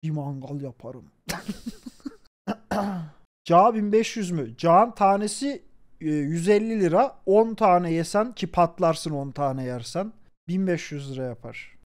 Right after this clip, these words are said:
Yani o normal bir insanı dört tanesi falan keser. Biz genelde yedi, sekiz tane, yedi tane falan yiyoruz. Sekiz tane.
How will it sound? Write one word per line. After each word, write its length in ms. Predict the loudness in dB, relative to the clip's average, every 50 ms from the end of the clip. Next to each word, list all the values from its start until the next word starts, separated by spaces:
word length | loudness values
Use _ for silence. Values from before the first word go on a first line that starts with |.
| _ _
Yani 180 | -8 -8 -6 -8
o 220 | -6 -4 -2 2
normal 480 | 4 4 4 4 4 4 4 2 2 2
bir 80 | -2 -4
insanı 400 | -4 -2 -2 -2 -2 -2 0 0
dört 280 | 0 0 0 0 0
tanesi 400 | 0 2 2 0 -2 -4 -8 -4
falan 300 | -2 0 2 2 0 0
keser. 460 | -2 -4 -6 -4 -2 -2 -2 -2 -4
Biz 140 | -8 -8 -4
genelde 380 | -2 0 0 2 0 0 -2 -2
yedi, 240 | -2 -2 -2 -4 -6
sekiz 360 | -6 -8 -8 -8 -10 -12 -8
tane, 380 | -6 -4 -4 -4 -4 -6 -6
yedi 260 | -4 -4 -4 -4 -6 -6
tane 320 | -6 -4 -4 -4 -4 -6
falan 260 | -6 -6 -6 -4 -6
yiyoruz. 480 | -6 -8 -8 -10 -10 -12 -14 -16 -16 -16
Sekiz 320 | -16 -16 -16 -16 -18 -18
tane. 420 | -16 -14 -12 -12 -12 -12 -12 -14